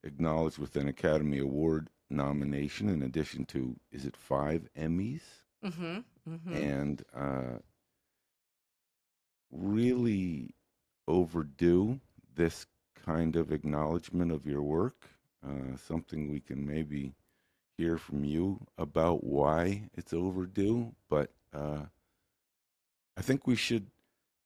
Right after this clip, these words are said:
Speaker 1: I'd like to know, uh, I mean, I've heard all your interviews, and I know you've been asked the same questions about American Fiction a lot. Um, I must say that I'm curious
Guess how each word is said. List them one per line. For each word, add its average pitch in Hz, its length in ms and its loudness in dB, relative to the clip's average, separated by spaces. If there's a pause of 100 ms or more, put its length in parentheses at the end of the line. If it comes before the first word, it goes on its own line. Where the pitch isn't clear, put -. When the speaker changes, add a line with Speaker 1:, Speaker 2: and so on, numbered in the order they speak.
(580)
Speaker 1:
I'd 107 160 -4
like 135 220 2
to - 80 0
know, 110 400 6 (120)
uh, - 80 -4 (140)
I 95 80 0
mean, 120 280 6
I've 113 180 -2
heard 131 220 0
all 85 140 8
your 80 180 4
interviews, 98 540 2
and 95 100 0
I 92 60 0
know 107 160 2
you've 101 220 0
been 98 140 2
asked 107 200 0
the 95 80 -8
same 110 240 0
questions 113 480 0
about 95 340 4 (240)
American 104 500 4
Fiction 92 600 0
a 78 100 2
lot. 92 380 2 (540)
Um, 87 460 6 (800)
I 92 60 2
must 107 300 6
say 110 300 6
that 80 340 2 (760)
I'm 107 300 2
curious 78 680 2